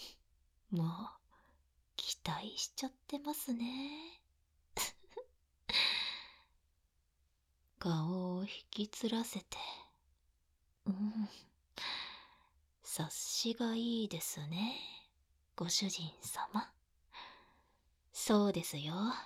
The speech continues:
今から僕が、ご主人様のアナルをいただいちゃうんです。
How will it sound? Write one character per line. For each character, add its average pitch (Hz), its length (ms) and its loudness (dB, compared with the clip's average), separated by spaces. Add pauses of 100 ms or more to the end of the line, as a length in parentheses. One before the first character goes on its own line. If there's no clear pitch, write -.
(1200)
今 196 320 8
か 156 160 2
ら 151 100 2
僕 190 380 2
が、 190 440 0 (640)
ご 208 140 2
主 247 160 4
人 240 260 8
様 170 300 6
の 151 260 4
ア 214 40 6
ナ 220 140 8
ル 180 220 2
を - 160 -2 (320)
い 160 160 4
た 202 180 0
だ 269 160 4
い 285 140 0
ち - 160 0
ゃ 277 80 8
う 294 100 4
ん 302 220 2
で 214 140 -2
す。 - 260 -6